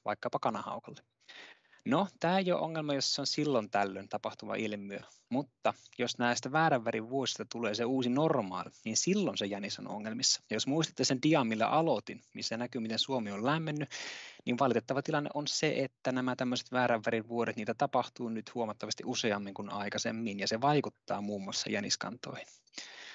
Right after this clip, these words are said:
Se vaikuttaa myös semmoiseen elukkaan kuin riekko, ja voitaisiin katsoa siitä seuraavaksi esimerkki. Me tehtiin viime vuonna julkaisu, missä me katsottiin kahdenkymmenen vuoden ajalta riekkokantoja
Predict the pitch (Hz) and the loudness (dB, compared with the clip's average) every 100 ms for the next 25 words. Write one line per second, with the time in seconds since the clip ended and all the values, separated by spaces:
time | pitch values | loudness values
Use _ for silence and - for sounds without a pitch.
0 | - - 120 180 202 - 160 151 - 156 | -6 2 6 6 6 2 2 2 0 0
1 | 139 135 123 131 - 123 127 131 147 185 | 0 0 2 0 0 -2 -2 -2 2 2
2 | - _ - - - - 110 113 113 - | 2 _ -16 -16 -20 -10 -4 -2 -2 -4
3 | - - - - 190 - 135 123 104 - | -6 -2 0 2 2 2 4 2 0 -4
4 | - 113 135 160 - 247 - - _ _ | -6 -4 -2 -2 0 0 -2 -20 _ _
5 | _ _ - - _ - 156 170 - 156 | _ _ -14 -14 _ 0 4 4 4 0
6 | 143 180 170 123 113 107 - - 156 185 | 2 0 0 0 -2 -4 -6 -2 2 2
7 | 170 151 - 127 123 123 - 131 175 190 | 2 2 2 2 0 0 0 2 2 2
8 | 156 123 117 110 113 - 135 127 104 110 | 0 -2 -2 0 0 2 2 2 0 -4
9 | 139 123 - 160 170 147 123 | -4 -6 -6 -4 -4 -2 -2